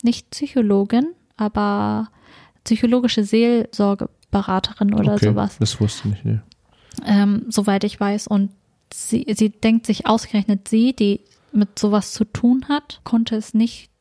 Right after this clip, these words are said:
Speaker 1: kommen sehen.
Speaker 2: Mhm. Also, war es nicht so, dass er sie auch als, ähm, nach der Geburt von Jeffrey Dahmer selbst auch in so ein ganz tiefes Loch gefallen, emotionales Loch gefallen ist? Weil ich
Speaker 1: Mhm.
Speaker 2: hab irgendwie gelesen, mehrma-, mehrfach, dass sie,
Speaker 1: Ja.
Speaker 2: äh, auch z-, depressiv war und auch,
Speaker 1: Postpartum.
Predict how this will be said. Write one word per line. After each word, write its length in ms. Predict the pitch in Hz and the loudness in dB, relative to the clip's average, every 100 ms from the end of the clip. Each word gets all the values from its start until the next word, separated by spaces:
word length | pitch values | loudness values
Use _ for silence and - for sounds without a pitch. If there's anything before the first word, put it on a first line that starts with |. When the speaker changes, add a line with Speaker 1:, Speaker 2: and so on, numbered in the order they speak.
| - | -12
Speaker 1:
kommen 340 | - 247 214 208 | -2 0 2 -2
sehen. 340 | - 202 202 - _ | -4 -6 -6 -8 _
Speaker 2:
Mhm. 300 | 107 104 110 - - - | 2 2 2 -4 -16 -8
Also, 280 | - 110 101 | -2 0 2
war 100 | 110 | 0
es 120 | 135 | 2
nicht 140 | 175 156 | 0 0
so, 140 | 139 | 0
dass 220 | 127 113 | 0 -2
er 180 | - 107 | -2 -2
sie 200 | 104 110 | 0 2
auch 140 | 104 98 | 2 0
als, 260 | 101 - - | -4 -4 -4
ähm, 320 | 98 95 92 | 0 2 0
nach 200 | 85 117 | 0 0
der 120 | 127 107 | 2 0
Geburt 280 | 104 110 | 2 0
von 160 | - 107 | 0 0
Jeffrey 280 | 104 107 107 | 0 0 0
Dahmer 300 | 104 104 98 | 2 2 2
selbst 260 | 104 110 85 | 2 0 0
auch 200 | 101 - - - - | -2 -2 -20 -10 -6
in 80 | |
so 120 | 92 104 | 0 0
ein 120 | 101 | 2
ganz 260 | 117 131 | 0 0
tiefes 300 | - 120 113 | -4 -2 0
Loch 200 | 120 127 | 0 0
gefallen, 320 | - 110 - 90 | 0 -2 0 0
emotionales 440 | 104 - 104 - | 0 2 0 2
Loch 160 | 120 - | -2 0
gefallen 320 | 110 - 95 | -4 0 -2
ist? 180 | 95 98 | 0 0
Weil 160 | 92 | 2
ich 80 | 90 | 2
Speaker 1:
Mhm. 40 | |
Speaker 2:
hab 60 | - - | -2 -2
irgendwie 200 | 104 98 | -4 -2
gelesen, 360 | 98 101 104 | 0 2 4
mehrma-, 300 | 98 101 101 - | 4 4 2 0
mehrfach, 320 | 98 - 107 | -2 -2 -2
dass 240 | - 92 | -2 0
sie, 160 | 95 98 - 262 254 - _ | 0 0 -2 -6 -6 -10 _
Speaker 1:
Ja. 200 | 101 92 | 0 2
Speaker 2:
äh, 40 | - | 2
auch 200 | 104 117 | 0 -2
z-, 300 | - - - | -10 -18 -18
depressiv 800 | 65 110 104 - 101 127 123 117 | -6 -2 0 -2 -2 -2 -2 2
war 260 | 110 110 | 2 4
und 140 | 98 98 | 2 2
auch, 180 | 101 226 | 0 0
Speaker 1:
Postpartum. 300 | - 233 | -6 -8